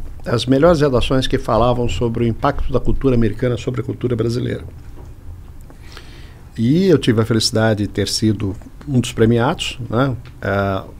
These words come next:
segundo e co-, e segundo e terceiro colocados ganharam seis meses de intercâmbio nos Estados Unidos e eu ganhei um ano,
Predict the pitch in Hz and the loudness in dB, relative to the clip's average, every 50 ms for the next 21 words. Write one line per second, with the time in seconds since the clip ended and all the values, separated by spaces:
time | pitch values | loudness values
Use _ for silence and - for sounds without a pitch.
0 | - - - - - 107 123 127 120 117 - - 120 120 117 110 110 107 104 98 | -12 -8 -4 -2 0 2 2 2 2 2 2 2 2 2 0 -2 -2 -2 -2 -2
1 | 98 98 95 98 104 104 104 95 95 - - - 110 113 120 117 - 110 - - | -2 -2 -2 -4 -4 -4 -6 -6 -6 -6 -6 -4 -2 0 0 0 0 -2 0 0
2 | 123 110 107 - 113 110 104 - 110 107 101 104 107 104 104 104 98 - - 117 | -2 -2 0 2 0 0 2 0 0 0 0 0 0 0 0 0 -2 -2 -2 0
3 | 107 95 104 110 113 104 98 107 107 101 113 101 - - 101 98 - - 107 101 | 0 0 0 0 0 0 0 -2 -4 -2 -2 -4 -4 -4 -4 -4 -2 -4 -4 -2
4 | 110 110 120 123 135 131 127 117 117 123 139 151 165 151 139 135 131 120 104 95 | -2 -2 -2 0 0 0 0 0 2 2 2 2 4 4 4 4 4 4 2 0
5 | 92 87 | -4 -8